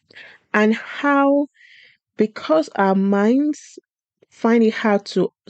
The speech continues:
to really make sense of what our spirits are saying, we begin to doubt what God's word is saying. But at the end of the day, we need to learn to trust God, even though we don't have full, clear understanding, even though it doesn't make sense to our common mind.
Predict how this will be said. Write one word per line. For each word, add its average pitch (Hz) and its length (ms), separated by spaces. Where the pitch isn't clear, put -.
to 196 160
really 240 560
make 220 260
sense 196 380
of 180 200
what 196 160
our 165 140
spirits - 380
are 165 100
saying, 165 500
we 165 120
begin 190 180
to - 80
doubt 170 340
what 165 220
God's 151 220
word 151 220
is - 100
saying. - 320
But 175 60
at 175 80
the - 80
end 240 120
of 190 120
the 170 40
day, 165 160
we 170 180
need 202 260
to 202 100
learn 180 300
to 160 180
trust - 480
God, 156 240
even 190 380
though 170 120
we 170 160
don't 170 340
have 175 180
full, 180 340
clear 165 300
understanding, 156 720
even 233 380
though 190 80
it 185 80
doesn't 180 240
make 175 140
sense 165 320
to 160 80
our 151 100
common 165 340
mind. - 360